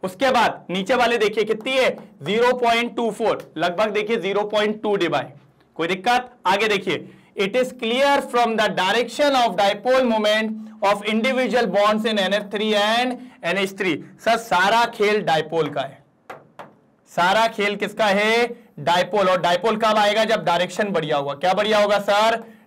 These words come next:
डायरेक्शन बढ़िया होगा। क्या बढ़िया होगा? डायरेक्शन। चलिए फटाफट स्क्रीनशॉट लेंगे। क्या लेंगे सर? जल्दी स्क्रीनशॉट लेंगे, जल्दी लीजिए, जल्दी लीजिए स्क्रीनशॉट, जल्दी लीजिए स्क्रीनशॉट,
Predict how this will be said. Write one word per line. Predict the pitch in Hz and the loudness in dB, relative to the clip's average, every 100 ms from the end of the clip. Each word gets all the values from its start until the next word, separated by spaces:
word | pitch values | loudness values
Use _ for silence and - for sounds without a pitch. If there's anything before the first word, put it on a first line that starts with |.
| - | -6
डायरेक्शन | 160 170 190 - 220 190 | 0 0 0 -2 -2 -2
बढ़िया | 160 151 | -2 -2
होगा। | 135 131 | -2 -4
क्या | 180 190 | -2 0
बढ़िया | 208 214 | 2 2
होगा? | 214 214 220 233 233 226 - - | 2 2 2 2 0 -4 -16 -10
डायरेक्शन। | 147 160 165 165 160 135 - | -4 -2 -2 -4 -8 -8 -6
चलिए | 208 196 139 - - _ - | -2 -2 -4 -8 -20 _ -4
फटाफट | 190 226 233 233 226 202 | -2 0 0 0 -2 -2
स्क्रीनशॉट | - 208 196 202 190 | -6 -6 -2 0 0
लेंगे। | 165 156 131 - - | -2 -4 -8 -12 -4
क्या | 185 | 0
लेंगे | 214 220 220 | 0 0 -2
सर? | 220 214 | -2 -2
जल्दी | 202 196 214 233 247 233 - - | 0 -2 -2 -2 -4 -8 -20 -14
स्क्रीनशॉट | - 214 190 208 196 | -4 -4 0 2 2
लेंगे, | 165 147 139 | -2 -4 -2
जल्दी | 170 214 220 | -2 0 0
लीजिए, | 180 139 123 - _ _ _ _ _ _ _ _ _ _ | -2 -4 -8 -14 _ _ _ _ _ _ _ _ _ _
जल्दी | - 180 233 240 | -4 -2 0 0
लीजिए | 226 208 214 | 0 -2 -2
स्क्रीनशॉट, | 220 190 170 165 131 - _ _ _ _ _ _ _ _ | -4 -8 -4 -4 -4 -12 _ _ _ _ _ _ _ _
जल्दी | 131 190 214 240 | -6 -4 -2 -2
लीजिए | 233 220 185 226 | -2 -4 -2 -4
स्क्रीनशॉट, | 226 208 190 - 175 131 | -4 -6 -6 -4 -4 -4